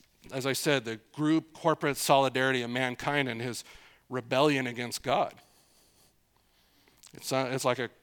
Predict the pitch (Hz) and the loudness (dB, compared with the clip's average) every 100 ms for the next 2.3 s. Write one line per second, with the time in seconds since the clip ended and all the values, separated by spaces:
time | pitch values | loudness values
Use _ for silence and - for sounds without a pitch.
0 | _ _ _ _ _ _ - 120 120 151 | _ _ _ _ _ _ -18 0 4 4
1 | - 147 123 107 131 143 113 101 - 110 | 4 -6 -6 -4 -4 -4 -6 -8 -10 -12
2 | 101 95 | -12 -14